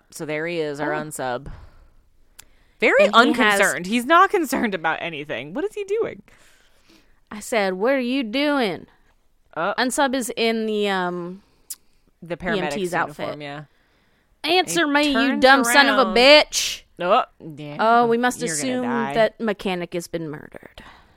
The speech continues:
Speaker 2: Why? That's a different person.
Speaker 1: What do you mean it's a
Speaker 2: That's
Speaker 1: different
Speaker 2: a
Speaker 1: person?
Speaker 2: Oh, wait, I guess he's killed men.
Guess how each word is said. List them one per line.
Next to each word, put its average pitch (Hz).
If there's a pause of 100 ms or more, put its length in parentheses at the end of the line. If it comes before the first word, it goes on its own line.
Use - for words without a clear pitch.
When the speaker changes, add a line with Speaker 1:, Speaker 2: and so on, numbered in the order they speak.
(1200)
Speaker 2:
Why? -
That's 403
a 370
different 208
person. 196 (800)
Speaker 1:
What 208
do 214
you 214
mean 226
it's 185
a -
Speaker 2:
That's -
Speaker 1:
different 226
Speaker 2:
a 160
Speaker 1:
person? 165 (460)
Speaker 2:
Oh, 214
wait, 196
I 202
guess 202
he's 196
killed 175
men. 160